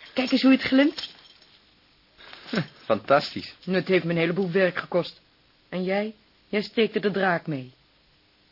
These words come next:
Speaker 2: Ze toverde twee ijzeren scheenbeschermers tevoorschijn. Toen volgde er een trechter met een plumeau op de punt. Hij was helemaal geëmailleerd en hij had een handvat en een bandje voor onder de kin.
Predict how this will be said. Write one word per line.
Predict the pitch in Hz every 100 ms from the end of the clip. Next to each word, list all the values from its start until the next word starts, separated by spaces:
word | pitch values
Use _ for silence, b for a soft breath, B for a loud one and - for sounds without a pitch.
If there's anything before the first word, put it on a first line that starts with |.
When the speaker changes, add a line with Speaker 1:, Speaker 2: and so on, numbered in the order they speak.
| _ _ _
Speaker 2:
Ze | -
toverde | 107 135 123 110
twee | - 131 127
ijzeren | 113 117 - 117
scheenbeschermers | - 110 - - 71 -
tevoorschijn. | 65 52 - 55 - _ _ _ _ _ _ _ _ _ _ _ -
Toen | 98 98 104 - _ _ -
volgde | - 104 104 -
er | 90 85
een | 82 82 _ -
trechter | 110 117 - - 110
met | 98
een | 92 90
plumeau | - 104 101 78
op | 71 -
de |
punt. | - 71 69 - _ b b b b b
Hij | - 76
was | 80
helemaal | 87 101 87
geëmailleerd | - 82 76 80 92 - - _ _ _ _ _
en | - 101
hij |
had | 104 110
een | 113
handvat | 117 104 - 80 - _ _ _
en | 98
een | 82
bandje | 92 92 107 98
voor | 101
onder | 101
de | 101
kin. | - 92 90